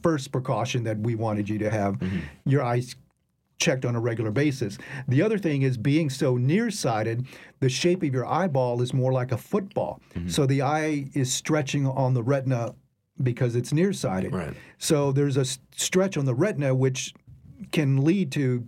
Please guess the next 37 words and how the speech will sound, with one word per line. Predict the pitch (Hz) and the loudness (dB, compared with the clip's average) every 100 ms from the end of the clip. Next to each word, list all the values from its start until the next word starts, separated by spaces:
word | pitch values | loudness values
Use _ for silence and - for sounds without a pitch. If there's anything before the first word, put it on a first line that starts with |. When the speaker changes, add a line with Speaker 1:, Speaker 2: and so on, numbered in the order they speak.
| - | -2
Speaker 1:
detachment, | 131 135 180 180 131 113 | 0 0 -2 -2 -2 -2
and | 120 120 120 - - _ - | -2 -2 -6 -12 -20 _ -2
that's | 123 127 135 | 0 0 0
what | 120 | -2
we | 131 | -2
found, | 127 131 113 107 120 - _ _ 196 - | -2 -2 0 -2 -6 -16 _ _ -16 -6
you | 127 147 | -4 -2
know, | 120 117 | -2 -2
what | 117 117 | -2 0
happened | 117 120 120 107 | 0 0 0 -2
to | |
you | 117 107 | -2 -2
a | 107 - | -4 -2
couple | 127 104 | -2 -2
of | 104 | 0
years | 151 139 | 0 0
Speaker 2:
Mm-hmm. | 90 | -2
Speaker 1:
ago. | - - - - - _ _ | -4 -6 -10 -20 -20 _ _
So, | - 170 143 143 135 123 - - | 0 2 2 2 0 -2 -6 -10
you | 160 151 160 | -4 0 4
know, | 170 160 143 | 4 4 0
I've | 143 131 | 0 0
been | 127 | 0
harping | 123 120 120 117 | 0 -2 -2 -2
on | 110 | -2
you | 110 110 | -2 -2
about | 98 95 101 - _ _ _ _ _ _ _ _ _ _ - - | 0 0 -2 -6 _ _ _ _ _ _ _ _ _ _ -16 -4
eye, | 123 123 127 190 190 | 0 0 -2 -4 -4
<laughs> | 139 - _ 175 | -6 -10 _ -2
your | 135 123 | 0 2
eye | 123 127 | 2 0
care | 127 131 127 123 123 | 2 2 2 2 0
and | 120 113 113 - | 0 -4 -6 -6
making | 147 127 127 | 0 0 0
sure | 123 127 | 0 0
you, | 120 117 113 | 2 0 -2
you | 127 113 | -2 -2